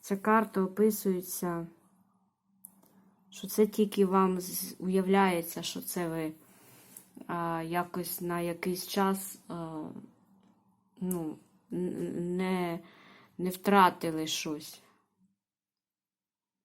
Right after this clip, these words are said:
Тимчасово.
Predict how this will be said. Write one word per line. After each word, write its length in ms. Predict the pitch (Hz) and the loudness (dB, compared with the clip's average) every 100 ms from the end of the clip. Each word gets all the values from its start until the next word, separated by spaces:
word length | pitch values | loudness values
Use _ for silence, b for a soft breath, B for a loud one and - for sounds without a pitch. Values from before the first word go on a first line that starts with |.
| _ _ _ _ _ _ _ _ _ _ _ _ _ _ _ _ _ _ _ _ _ _ | _ _ _ _ _ _ _ _ _ _ _ _ _ _ _ _ _ _ _ _ _ _
Тимчасово. 1080 | - 196 196 190 208 - 226 208 175 156 | 0 4 4 4 -2 0 2 2 2 -2